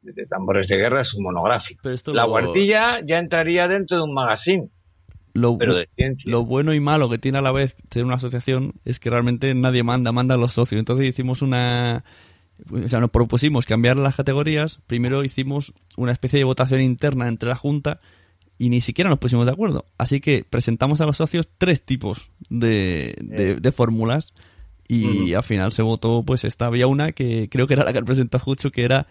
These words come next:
Speaker 2: sin categorías. Dar, mm, cinco o seis premios y cero categorías.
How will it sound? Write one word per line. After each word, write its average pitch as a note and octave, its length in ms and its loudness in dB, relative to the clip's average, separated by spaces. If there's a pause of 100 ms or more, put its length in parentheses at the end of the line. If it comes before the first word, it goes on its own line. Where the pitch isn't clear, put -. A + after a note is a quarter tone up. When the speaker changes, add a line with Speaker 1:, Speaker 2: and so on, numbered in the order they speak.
(100)
Speaker 2:
sin D3+ 320 2
categorías. G2+ 800 -2
Dar, B2 300 2 (260)
mm, G#2 640 -4
cinco C#3 240 -2
o B2 60 2
seis A#2+ 120 2
premios D#3+ 440 0 (160)
y A#2+ 180 -2 (120)
cero C3 300 0
categorías. F2+ 600 -4